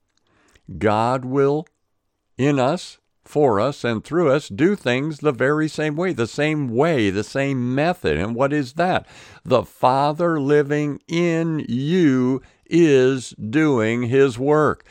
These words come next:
The Father in us by the Holy Spirit is doing his work of continual <laughs> transformation and sanctification, completing things unto the day of Jesus Christ.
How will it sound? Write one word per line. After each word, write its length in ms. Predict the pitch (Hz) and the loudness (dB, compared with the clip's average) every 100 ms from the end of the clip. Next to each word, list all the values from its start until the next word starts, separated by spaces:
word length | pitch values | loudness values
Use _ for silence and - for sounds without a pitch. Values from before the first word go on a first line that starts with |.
| - - | -20 -10
The 180 | - 110 | -2 -2
Father 560 | - 131 143 156 151 151 | 0 0 0 0 0 0
in 240 | 151 156 | -2 -2
us 180 | 156 165 | -4 -6
by 240 | - 113 | -4 -4
the 140 | 113 113 | 0 0
Holy 360 | 127 143 143 | 0 0 0
Spirit 520 | 127 - 139 143 165 127 | -4 -4 -2 -2 -2 -2
is 200 | 113 92 | -4 -2
doing 480 | 123 143 156 160 | -2 0 -2 -4
his 380 | 123 131 151 147 | -6 -6 -4 -6
work 400 | 113 131 147 147 | -6 -4 -4 -4
of 160 | 120 101 | -6 -6
continual 760 | 127 120 - 151 156 143 131 | -6 -6 -4 -4 0 0 0
<laughs> 20 | 117 | -4
transformation 1200 | - 156 156 135 - 127 123 127 139 - 131 117 | -4 -2 -2 -4 -4 -2 0 0 -2 -6 -6 -4
and 180 | 104 | -4
sanctification, 1160 | 101 123 139 139 - 120 131 131 135 135 147 135 - - - | -6 -4 -4 -4 -8 -6 -4 -2 -2 -2 -6 -8 -10 -18 -6
completing 800 | 120 104 - 147 170 131 113 98 | -4 -4 -4 -4 -2 -2 -4 -2
things 400 | 110 98 92 - | -2 -2 -4 -4
unto 360 | 110 101 107 | -2 -2 -2
the 140 | 92 85 | -2 2
day 260 | 92 87 | 2 4
of 140 | 78 71 | 2 0
Jesus 460 | 82 73 73 65 | -4 -4 -6 -8
Christ. 580 | - 65 50 50 - _ | -8 -8 -8 -12 -20 _